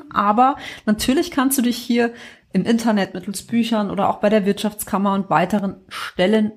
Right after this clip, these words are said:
informieren und schlau machen. Was wir dir sagen können, ist, die meisten Unternehmerinnen und Unternehmen,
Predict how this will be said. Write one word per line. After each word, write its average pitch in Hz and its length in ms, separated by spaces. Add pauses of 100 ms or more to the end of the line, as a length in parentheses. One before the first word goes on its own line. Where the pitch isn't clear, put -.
informieren 226 640
und 196 140
schlau 190 320
machen. 226 400 (1080)
Was 247 180
wir 311 80
dir 262 140
sagen 226 320
können, 220 280
ist, - 440
die 208 80
meisten 214 520
Unternehmerinnen 202 840
und 294 280
Unternehmen, 202 640